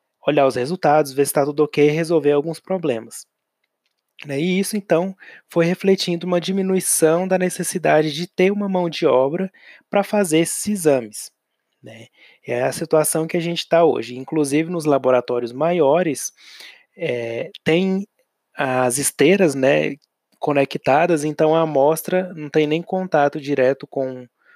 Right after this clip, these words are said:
o ser humano, com o profissional, ela vai passando de equipamento em equipamento, fazendo, é,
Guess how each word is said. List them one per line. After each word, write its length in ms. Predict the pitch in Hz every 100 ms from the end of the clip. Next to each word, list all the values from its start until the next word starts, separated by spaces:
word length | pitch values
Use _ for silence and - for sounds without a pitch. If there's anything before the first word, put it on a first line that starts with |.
| _ _ -
o 160 | 139
ser 240 | 120 - 127
humano, 340 | 131 123 160
com 140 | - 135
o 60 |
profissional, 680 | - 135 - 165 160 151 175
ela 160 | 143
vai 120 | 139 147
passando 560 | - 151 - 135 135
de 120 | 123
equipamento 500 | 143 - 139 139 160
em 20 | 180
equipamento, 600 | - 180 185 185 185 -
fazendo, 580 | 156 139 143 156 156 156 _ - - - - _ -
é, 460 | 143 123 120 123